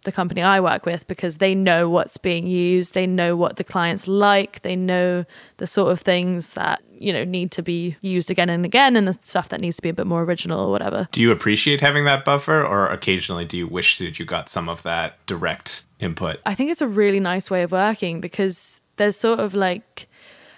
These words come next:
Speaker 1: I think often with creative people and then maybe sort of, like,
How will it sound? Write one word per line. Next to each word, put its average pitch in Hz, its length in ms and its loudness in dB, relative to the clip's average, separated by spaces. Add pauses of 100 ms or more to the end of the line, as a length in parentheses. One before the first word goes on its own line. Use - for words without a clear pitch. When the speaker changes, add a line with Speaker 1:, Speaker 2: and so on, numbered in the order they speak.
(140)
Speaker 1:
I 220 80 0
think 262 260 -2
often 233 460 2
with 202 200 2
creative 190 520 -4
people 185 380 0
and 180 120 2
then 175 160 -2
maybe 175 320 -2
sort 170 300 0
of, 170 140 -6
like, 165 320 -4